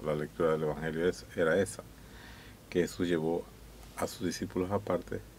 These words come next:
para descansar. Y los sacerdotes también necesitan orar, descansar y fraternizar también. Tienen que, tienen que compartir con sus hermanos, tienen que sentir la necesidad de compartir con sus hermanos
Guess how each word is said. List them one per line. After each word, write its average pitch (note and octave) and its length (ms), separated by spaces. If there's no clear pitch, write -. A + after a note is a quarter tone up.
para F#2 260
descansar. - 540
Y G#2 300
los F2+ 120
sacerdotes E2+ 300
también F2+ 300
necesitan E2+ 320
orar, F#2 380
descansar F2 640
y C#3 200
fraternizar E2 800
también. D#2 340
Tienen F2+ 280
que, F#2+ 340
tienen F2 220
que E2 200
compartir E2 580
con F#2+ 140
sus F#2 220
hermanos, D2 560
tienen F#2+ 180
que F#2 60
sentir E2 320
la E2+ 120
necesidad D#2 800
de E2+ 120
compartir E2 600
con G2+ 160
sus - 200
hermanos G2+ 600